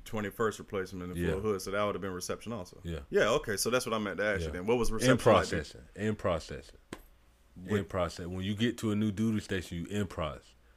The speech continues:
Speaker 1: Right, yeah.
Speaker 2: So, yeah.
Speaker 1: But I'm saying, what was it like when you left from Tampa, when you flew out of Tampa or,
Speaker 2: Mm-hmm.
Speaker 1: or bus road,
Speaker 2: Mm-hmm.
Speaker 1: whatever you did it?
Speaker 2: Flew.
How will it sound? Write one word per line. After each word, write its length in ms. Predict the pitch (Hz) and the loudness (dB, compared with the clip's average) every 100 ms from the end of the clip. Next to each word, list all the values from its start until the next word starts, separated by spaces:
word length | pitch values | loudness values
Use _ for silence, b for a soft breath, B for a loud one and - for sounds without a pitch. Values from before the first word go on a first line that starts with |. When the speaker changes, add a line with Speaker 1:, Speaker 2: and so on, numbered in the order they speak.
| b | b
Speaker 1:
Right, 300 | 127 120 82 - - | 0 2 2 -4 0
yeah. 200 | 123 85 | 2 2
Speaker 2:
So, 40 | |
yeah. 140 | 90 98 | 2 4
Speaker 1:
But 100 | 123 | 4
I'm 100 | 127 | 4
saying, 360 | 147 131 120 | 4 4 6
what 120 | 120 147 | 8 8
was 220 | 143 131 | 8 6
it 60 | 123 | 4
like 300 | 117 104 101 | 6 6 4
when 220 | 104 98 | -2 0
you 160 | 110 143 | 2 4
left 320 | 143 131 127 | 6 6 4
from 420 | 107 92 82 85 - - - | -2 -2 -4 -10 -16 -20 -10
Tampa, 440 | - 120 101 69 85 | -2 -2 -2 -8 -12
when 140 | 90 95 | -8 -6
you 80 | |
flew 280 | 107 131 135 | -2 2 4
out 80 | 131 | 4
of 60 | 131 | 2
Tampa 300 | 120 95 87 | 0 -2 -2
or, 200 | 95 98 | 0 2
Speaker 2:
Mm-hmm. 80 | 82 | 4
Speaker 1:
or 160 | 104 104 | 4 6
bus 300 | 110 101 92 | 6 4 2
road, 220 | 90 87 | 0 0
Speaker 2:
Mm-hmm. 80 | 92 | 0
Speaker 1:
whatever 380 | 98 98 101 | 2 2 2
you 100 | 107 | 0
did 200 | 110 95 | 0 0
it? 100 | 90 - - - - | -2 -10 -20 -20 -12
Speaker 2:
Flew. 300 | - 85 | -4 -4